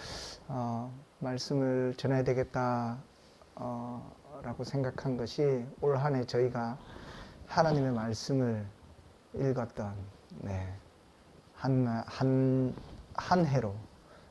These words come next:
여러분 기억되었으면 좋겠습니다. 예. 어, 창세기 일 장 일 절부터 다 못 읽으셔도 되지만, 예, 한 해 동안 우리가 말씀을 기억하고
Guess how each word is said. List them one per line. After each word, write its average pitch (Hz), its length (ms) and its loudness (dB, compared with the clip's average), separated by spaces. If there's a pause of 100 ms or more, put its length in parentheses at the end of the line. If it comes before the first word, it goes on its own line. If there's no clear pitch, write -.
(140)
여러분 107 460 -2
기억되었으면 123 720 2
좋겠습니다. 107 720 -8 (280)
예. 117 180 -2 (1040)
어, 123 240 2
창세기 135 380 4
일 139 120 6
장 143 240 2
일 131 80 0
절부터 127 380 0
다 147 340 6
못 135 220 6
읽으셔도 147 560 6
되지만, 110 500 -2 (2000)
예, 120 40 -12 (560)
한 - 260 2
해 135 120 2
동안 110 240 0
우리가 110 260 -4
말씀을 113 500 0
기억하고 117 800 0